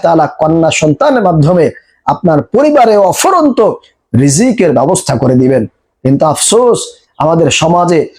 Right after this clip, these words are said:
অনেক বাবারা এমন রয়েছে, যাদের কন্যা সন্তান জন্মানোর পরে তাদের ভুরুকে তারা কুঁচকিয়ে ফেলে, মনটাকে ছোট করে ফেলে, নিজেকে খাটো মনে করে।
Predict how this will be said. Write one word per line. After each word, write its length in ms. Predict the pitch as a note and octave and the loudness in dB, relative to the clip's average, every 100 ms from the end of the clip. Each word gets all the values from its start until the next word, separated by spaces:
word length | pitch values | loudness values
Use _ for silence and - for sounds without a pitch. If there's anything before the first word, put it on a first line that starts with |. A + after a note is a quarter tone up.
| _ C#3 | _ -2
অনেক 420 | D#3+ B3+ D#4+ B3+ | 0 0 0 2
বাবারা 380 | A#3 G3+ G3 F3 | 2 2 2 0
এমন 240 | E3 A#3 | 0 0
রয়েছে, 460 | G3+ F#3+ D3+ E3+ - - - _ | 2 0 0 0 -2 -4 -20 _
যাদের 320 | C#3 D#3 E3 D3+ | 0 2 0 -2
কন্যা 380 | D#3+ E3+ B3 | -2 0 0
সন্তান 460 | A#3 F3+ F3 E3+ D3 | 0 -2 0 0 0
জন্মানোর 520 | C#3 C#3 F3+ G3+ E3+ | 0 0 0 0 -2
পরে 300 | D3 D#3+ C#3+ - - _ | 0 0 -2 -4 -14 _
তাদের 280 | D#3 D#3+ C3+ | 0 0 0
ভুরুকে 460 | G#2 F#3+ D#4+ D4 | 0 0 0 0
তারা 240 | B3 G#3+ F#3 | 0 0 0
কুঁচকিয়ে 540 | - F#4 - F#4+ D4+ | -2 -4 -2 -2 -2
ফেলে, 380 | G3 G#3+ G#3+ D#3+ - _ _ A#2+ | 0 2 2 0 -6 _ _ -2
মনটাকে 560 | D3+ G3+ F3 F3+ - D#3 - | 0 0 0 -2 0 -2 -2
ছোট 200 | C4+ D#4 | -2 0
করে 280 | B3+ G#3 | 0 0
ফেলে, 320 | E3+ F#3 E3 B2+ - _ - | 2 2 0 -2 -10 _ -2
নিজেকে 360 | D#3 F3 D#3+ | 0 0 0
খাটো 320 | C#3+ - A3 C#4 | -2 -2 0 0
মনে 220 | A3+ D#3 | 0 0
করে। 280 | D3 C3+ | 0 -2